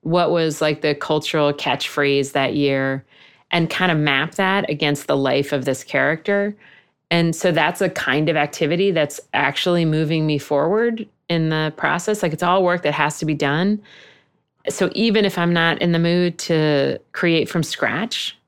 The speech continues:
like, write the next chapter, I'm, I, I can find something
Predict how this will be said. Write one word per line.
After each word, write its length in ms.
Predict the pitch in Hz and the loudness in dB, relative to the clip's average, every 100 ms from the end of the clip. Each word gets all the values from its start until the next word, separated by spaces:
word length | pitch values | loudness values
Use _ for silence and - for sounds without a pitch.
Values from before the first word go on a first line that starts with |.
| _ _ - | _ _ -6
like, 160 | 143 147 | -4 -2
write 320 | 143 143 - | 0 0 0
the 120 | 139 | 0
next 260 | 135 135 - | 0 -4 -6
chapter, 560 | 92 143 - 208 226 _ _ _ _ - | -6 -6 -4 -2 -4 _ _ _ _ -4
I'm, 180 | 156 147 | 0 0
I, 440 | - 160 147 147 - | 0 0 2 0 0
I 100 | 175 | 0
can 160 | 180 | 0
find 320 | 160 160 151 139 | 0 0 0 -2
something 680 | - 151 139 127 127 135 | -2 -2 -2 -4 -6 -8